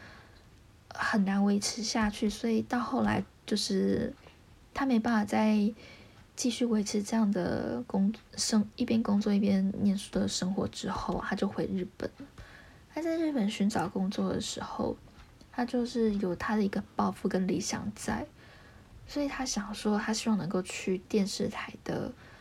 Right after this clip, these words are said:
呃，电视台去试试看，然后他就想到了这个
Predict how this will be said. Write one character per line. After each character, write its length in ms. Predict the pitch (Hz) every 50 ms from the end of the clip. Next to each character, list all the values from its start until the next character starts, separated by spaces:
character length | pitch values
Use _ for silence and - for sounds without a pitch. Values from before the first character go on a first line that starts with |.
| - - - - - - - - - - -
呃， 400 | 220 196 180 180 175 175 165 -
电 140 | - 240 254
视 140 | 254 262 240
台 240 | - - - 175 190
去 680 | - - 214 208 202 190 190 185 180 180 180 240 - - - - - - - - - - - - - - - -
试 140 | - - 247
试 200 | 220 - 202 196
看， 320 | - - - 220 226 226 - -
然 100 | 220 185
后 60 | 190
他 60 | 240 -
就 100 | 269 269
想 320 | - - - - - 185
到 160 | 202 202 196
了 220 | 180 170 170 170 170
这 160 | - 208 202
个 580 | 202 - 175 - - - - - 247 294 320